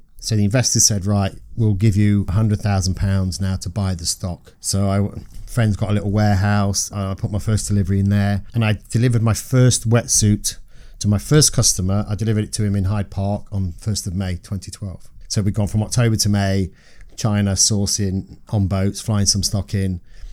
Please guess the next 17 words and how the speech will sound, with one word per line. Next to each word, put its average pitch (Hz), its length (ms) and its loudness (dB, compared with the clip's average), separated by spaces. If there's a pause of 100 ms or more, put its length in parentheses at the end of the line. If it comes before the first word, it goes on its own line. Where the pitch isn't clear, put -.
(120)
to 95 100 -6
the 90 80 -2
first 98 320 0
sale. 90 420 -2
And 95 140 -6
from 101 100 -4
that 92 100 -6
first 120 320 2
sale 104 280 2
till 98 240 -2
September, 107 760 0
which 104 180 -6
is - 60 -8
my 98 200 0
first 101 320 -4
financial 95 380 -4
year, 95 320 -2